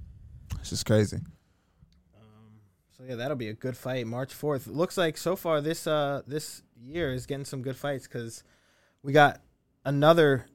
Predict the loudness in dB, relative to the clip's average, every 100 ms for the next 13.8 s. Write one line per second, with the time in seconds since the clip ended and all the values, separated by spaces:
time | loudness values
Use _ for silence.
0 | -6 0 2 2 0 0 2 2 2 _
1 | 0 4 4 6 6 6 4 2 0 0
2 | 2 6 6 4 2 0 -2 0 2 2
3 | 2 2 4 2 0 0 2 4 2 2
4 | 0 2 0 0 0 0 2 2 0 -6
5 | -4 -6 -6 -6 -4 -4 -2 -4 -6 -8
6 | -8 -6 -6 -6 -4 -6 -8 -18 _ _
7 | _ _ _ _ _ _ _ _ _ _
8 | _ _ -10 -10 -10 -14 -20 _ _ _
9 | _ _ _ _ _ _ _ -6 0 6
10 | 6 8 6 4 2 0 -10 -20 -2 2
11 | 2 0 -2 0 0 2 2 2 -2 -2
12 | -2 -4 -6 -20 _ -2 2 4 4 2
13 | 0 -4 -6 -10 -12 -10 -10 -12